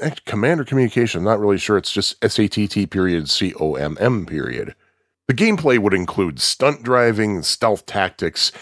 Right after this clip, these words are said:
um, quote-unquote fisticuffs. I wonder if, uh,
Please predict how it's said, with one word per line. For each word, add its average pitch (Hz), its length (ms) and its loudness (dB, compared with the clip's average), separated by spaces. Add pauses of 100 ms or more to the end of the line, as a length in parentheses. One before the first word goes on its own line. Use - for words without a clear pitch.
(200)
um, 87 260 0 (100)
quote-unquote 92 600 0
fisticuffs. - 840 0
I 92 40 -2
wonder 101 220 4
if, - 200 -6
uh, 73 160 0